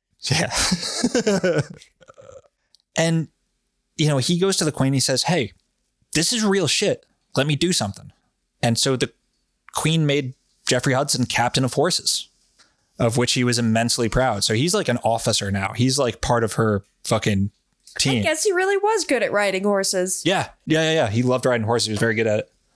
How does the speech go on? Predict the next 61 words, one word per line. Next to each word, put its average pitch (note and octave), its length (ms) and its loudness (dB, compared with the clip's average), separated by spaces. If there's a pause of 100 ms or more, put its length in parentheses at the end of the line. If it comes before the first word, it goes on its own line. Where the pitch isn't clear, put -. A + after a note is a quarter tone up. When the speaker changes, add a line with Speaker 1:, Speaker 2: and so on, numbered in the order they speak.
(800)
Speaker 1:
And C#3+ 100 2
he E3+ 80 2
was, G#3 100 0
like, B3 100 -2
immensely A#2+ 540 0
proud G#2+ 280 0
of G#2 60 0
this. G#2+ 220 0
And G#2+ 140 -2
he B2+ 160 0
would A#2+ 240 -2 (120)
sign B2 320 0
his A#2 160 0
name A#2 200 0
as G#2+ 100 0
Captain A2+ 400 0
Geoffrey G#2 300 0
Hudson G#2 280 -2
for - 100 -6
the G#2 100 2
rest G2+ 320 0
of G#2 40 -6
his G2 140 -2
life. G2+ 300 -2 (120)
Speaker 2:
Uh-huh. G3+ 380 0 (100)
Speaker 1:
Yeah. C3 280 -2 (680)
Yeah, D#3+ 100 2
and D3 60 2
he B2 60 0
was B2 120 0
an C#3+ 60 2
excellent B2+ 280 0
rider. B2+ 340 -2 (580)
Now, B2 120 2
we C3 240 0
don't G#3+ 380 0
know C#3 240 2
if D3+ 120 -4
he - 160 -2
ever A#2+ 220 0
saw G#2+ 260 0
a F#2+ 40 -4
battle. G2 320 -4 (500)
It's - 140 -2
entirely D3 360 0
possible, D#3+ 400 0
but C3 240 -2
the A#2+ 80 2
Queen's D#3+ 400 0
army B2+ 240 2
mostly B2 360 2
avoided A#2 340 0
parliamentary A#2+ 480 0
troops - 400 -2
on A2+ 180 2
the G#2+ 80 2
way A2 140 2
to A2 60 0
meet A2+ 180 0
the A2 60 -10
king. C3+ 320 -2